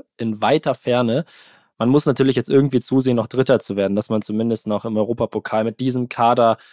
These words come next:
äh, was reißen kann in der Europa League. Ähm, ich denke, äh, das ist auch noch drin, in Braga zu gewinnen, ist jedoch auch nicht ganz so leicht. Wir drücken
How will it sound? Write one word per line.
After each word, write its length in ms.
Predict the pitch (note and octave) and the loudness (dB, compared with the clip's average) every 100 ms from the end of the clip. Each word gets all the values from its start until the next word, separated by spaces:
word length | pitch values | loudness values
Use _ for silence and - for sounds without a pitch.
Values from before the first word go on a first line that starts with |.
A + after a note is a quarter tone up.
| _ _ | _ _
äh, 200 | B2 A#2 | -4 -4
was 240 | A#2 G#2 - | -4 -6 0
reißen 340 | G#2+ G#2+ A#2 | 0 0 -6
kann 280 | - G2+ G2 | -6 -4 -2
in 160 | A2 | 0
der 360 | A2+ A2 G#2 - | 2 4 2 0
Europa 340 | G2+ A#2+ B2 | -4 -4 -4
League. 380 | G#2 G#2+ G#2+ - - | -2 -4 -6 -12 -10
Ähm, 240 | G2 F#2+ - | -8 -10 -14
ich 200 | - - | -18 -10
denke, 460 | G#2+ G#2 G#2 G#2 - _ _ | -8 -4 -4 -4 -10 _ _
äh, 160 | - G2 | -10 -6
das 180 | G2 - | -6 -6
ist 140 | - | -8
auch 160 | - - | -8 -6
noch 160 | G#2 | -10
drin, 420 | - A2 A2 A2 - | -10 -4 -2 -2 -4
in 160 | - B2+ | -4 -4
Braga 340 | A#2+ A#2 C3 | 2 2 4
zu 160 | B2+ C3 | 0 -2
gewinnen, 280 | A#2+ A#2+ A#2+ | 0 2 2
ist 140 | A2 | 0
jedoch 180 | A2+ G#2 | 0 0
auch 140 | G#2+ | 0
nicht 180 | A#2+ - | -2 -2
ganz 200 | A2+ A#2 | -4 -4
so 60 | A#2+ | -2
leicht. 380 | A2+ A2 G#2+ - _ | 0 0 -2 -10 _
Wir 120 | - G#2+ | -4 0
drücken 480 | B2+ C3 C3+ B2+ | 2 2 -2 -4